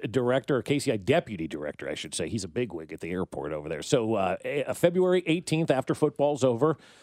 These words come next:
uh, you're gonna have an opportunity to go be part of, uh, an open house. And if you're one of those who are kinda skeptical about what the new terminal's gonna be, and, you know, you're used to the comforts or whatever, not comforts of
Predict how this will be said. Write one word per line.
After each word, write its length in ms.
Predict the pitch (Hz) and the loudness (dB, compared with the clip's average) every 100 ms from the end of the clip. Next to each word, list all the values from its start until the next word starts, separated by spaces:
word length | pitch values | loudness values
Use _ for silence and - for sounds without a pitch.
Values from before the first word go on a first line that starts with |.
| _ | _
uh, 140 | - 110 | 0 2
you're 160 | 120 117 | 2 2
gonna 140 | 127 | 2
have 80 | 123 | 2
an 80 | 123 | 0
opportunity 560 | 120 - 131 131 131 | -2 -2 -2 0 0
to 80 | 120 | 0
go 220 | 117 123 | 2 0
be 180 | 117 127 | 2 -2
part 380 | 120 117 127 123 | 0 0 0 0
of, 260 | 127 123 117 | 0 2 2
uh, 220 | 120 123 | 2 2
an 140 | 127 | 2
open 220 | 127 127 113 | 0 0 0
house. 300 | 151 92 113 | 0 -2 -2
And 280 | 120 120 - | -2 -2 -2
if 240 | 139 127 120 | -2 0 2
you're 180 | 147 143 | 2 4
one 200 | 147 151 | 2 2
of 60 | |
those 200 | 151 151 | 2 0
who 100 | 147 139 | 0 -2
are 60 | |
kinda 240 | - 143 143 | 0 0 2
skeptical 760 | - 151 147 151 - 143 160 | 2 0 0 -4 0 2 2
about 420 | 120 123 127 123 - | 2 2 2 0 -4
what 280 | 113 135 - | -2 -2 0
the 80 | |
new 200 | 131 143 | 0 0
terminal's 500 | - - 143 139 139 | 0 0 0 0 -2
gonna 220 | 110 143 131 | -2 -2 -2
be, 580 | 95 113 147 147 143 | 0 0 2 2 2
and, 220 | 131 127 127 | 0 0 -4
you 100 | 117 | 0
know, 80 | |
you're 160 | 131 120 | 0 0
used 300 | 113 139 - | 0 -2 -2
to 80 | 131 | -4
the 80 | 123 | -4
comforts 520 | 131 135 131 127 - | -2 -4 -2 -4 -4
or 100 | 92 | -6
whatever, 540 | 76 69 80 90 80 | -8 -14 -6 -6 -6
not 200 | 85 85 | -10 -10
comforts 480 | - - 82 76 | -6 -6 -6 -10
of 60 | - | -12